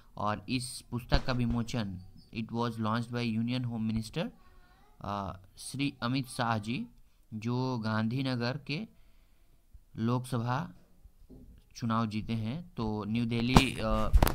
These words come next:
में इस पुस्तक का लॉन्च किया गया है के नाइन जर्नल। तो it is related to,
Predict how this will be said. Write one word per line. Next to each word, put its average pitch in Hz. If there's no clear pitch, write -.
में 120
इस 123
पुस्तक 120
का 123
लॉन्च 120
किया 123
गया 120
है 127
के 123
नाइन 120
जर्नल। 117
तो 113
it 110
is 123
related 117
to, 202